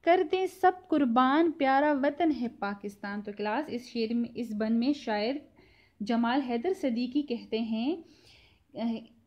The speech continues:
कहते हैं, "हमें सफाई सुथराई की आदत बनानी चाहिए और सबके दिल में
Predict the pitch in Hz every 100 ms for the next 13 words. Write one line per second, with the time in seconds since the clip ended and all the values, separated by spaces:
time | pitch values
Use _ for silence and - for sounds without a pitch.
0 | - 247 277 359 381 415 339 381 415 392
1 | 311 302 339 381 311 285 269 320 339 359
2 | - 233 285 339 226 233 214 233 220 180
3 | 214 196 196 196 - 202 202 - 302 330
4 | - 320 233 285 285 294 440 587